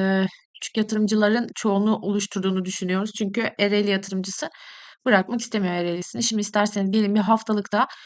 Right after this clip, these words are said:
en çok kim almış bakalım. Citibank Yabancı'nın yirmi yedi milyon lot alımını görüyoruz. Burada da Türk Ekonomi Bankası'nın seksen iki milyonluk, eee, satışını görüyoruz. Bunun Mittal olduğunu düşünüyoruz buradan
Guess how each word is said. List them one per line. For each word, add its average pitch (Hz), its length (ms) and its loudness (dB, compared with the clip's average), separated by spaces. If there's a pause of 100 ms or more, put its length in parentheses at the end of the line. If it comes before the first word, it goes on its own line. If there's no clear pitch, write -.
(160)
en 277 160 2
çok 220 200 0
kim 254 120 0
almış 185 300 2
bakalım. 196 340 -2
Citibank 220 460 2
Yabancı'nın 202 480 2
yirmi 220 340 2
yedi 226 140 0
milyon 220 320 2
lot 220 180 2
alımını 202 340 2
görüyoruz. 196 400 0 (120)
Burada 226 200 0
da 202 120 -2
Türk 226 200 -4 (160)
Ekonomi 214 460 0
Bankası'nın 202 500 0 (420)
seksen 233 360 -2
iki 240 160 -2
milyonluk, 233 640 2
eee, 202 240 4
satışını 214 460 -4
görüyoruz. 202 400 0
Bunun 220 160 2
Mittal 208 300 2
olduğunu 196 640 4
düşünüyoruz 175 540 -4
buradan 175 320 -2